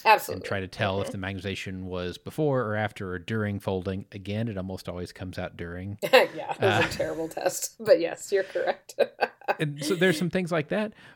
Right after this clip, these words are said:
Speaker 2: But, you know, paleomagnet-, our paleomagnetism was still a pretty young science. We've talked about the origin of paleomagnetics before on the show and the, the squid sensors. This was still sort of cutting edge,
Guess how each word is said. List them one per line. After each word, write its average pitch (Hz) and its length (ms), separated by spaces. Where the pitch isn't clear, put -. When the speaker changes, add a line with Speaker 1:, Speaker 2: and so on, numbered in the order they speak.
Speaker 2:
But, 160 300
you 135 180
know, 143 220
paleomagnet-, 160 800
our 113 120
paleomagnetism 123 840
was 110 140
still 160 280
a 110 80
pretty 123 460
young 120 340
science. 123 440
We've 101 100
talked - 260
about 110 220
the 104 80
origin 101 320
of 95 80
paleomagnetics 101 840
before 104 260
on 104 100
the 90 60
show 117 360
and 95 300
the, 87 280
the 101 100
squid 160 360
sensors. 95 460
This 135 300
was 180 140
still 127 640
sort 127 180
of - 60
cutting 131 360
edge, 117 540